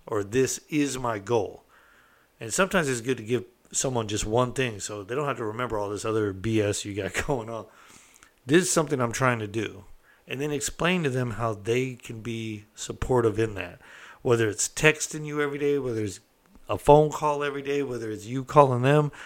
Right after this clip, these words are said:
and you have to report out on what, what did you do today to achieve your goal, you know? And then maybe you put it out on Facebook. Make a, make a Facebook group where everyone can hold you accountable. I don't know.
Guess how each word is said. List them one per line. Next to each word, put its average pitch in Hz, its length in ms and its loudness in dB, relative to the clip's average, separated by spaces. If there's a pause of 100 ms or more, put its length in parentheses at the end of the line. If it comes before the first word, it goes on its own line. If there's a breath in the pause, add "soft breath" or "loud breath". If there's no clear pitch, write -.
(180 loud breath)
and 110 140 -12
you 123 100 -2
have 120 120 -4
to 131 100 -10
report 139 420 2
out 139 180 -2
on 104 200 -10
what, 123 220 -6 (220)
what 135 200 2
did 123 120 -6
you 135 120 -4
do 139 180 2
today 135 460 2 (480 soft breath)
to 123 160 -4
achieve 131 340 -2
your 131 140 0
goal, 139 560 -2
you 143 160 -2
know? 156 260 2 (800 loud breath)
And 139 180 -4
then 147 300 -4
maybe 160 240 -4
you 156 160 -6
put 170 240 4
it 170 100 2
out 170 140 4
on 170 180 -2
Facebook. 143 580 0
Make 131 240 -6
a, 123 460 0
make 135 160 -8
a 131 60 -8
Facebook 135 520 -4
group 117 480 -2
where 117 280 4
everyone 143 400 2
can 120 120 -8
hold 110 240 0
you 107 80 -10
accountable. 110 380 -10
I - 80 -2
don't 208 220 -8
know. 202 260 -10